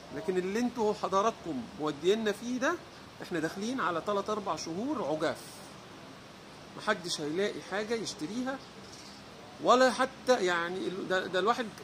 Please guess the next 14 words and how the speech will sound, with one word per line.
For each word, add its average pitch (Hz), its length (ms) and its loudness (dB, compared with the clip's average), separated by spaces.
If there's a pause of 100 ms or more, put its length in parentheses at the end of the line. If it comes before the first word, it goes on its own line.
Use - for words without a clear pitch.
معدي 180 440 4
على 196 100 4
الفكهاني، 202 460 0
لقيت 233 200 -2
ال-، 220 100 -6 (380)
الفاكهة 233 220 2
اللي 220 100 8
عنده 240 220 4
كلها 220 220 4
دبلانة. 208 440 2 (400)
بقول 220 160 6
له: 262 80 6
"إيه 262 80 6
ده؟" 233 160 6